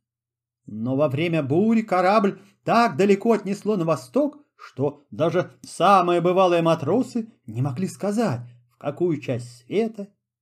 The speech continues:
их забросило. Все были не на шутку встревожены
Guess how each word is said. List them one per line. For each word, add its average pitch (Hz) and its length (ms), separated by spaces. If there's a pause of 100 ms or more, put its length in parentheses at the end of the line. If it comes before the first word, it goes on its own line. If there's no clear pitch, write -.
их 160 360 (280)
забросило. 127 880 (800)
Все 220 420
были 262 260
не 254 120
на 240 100
шутку 262 560
встревожены 202 880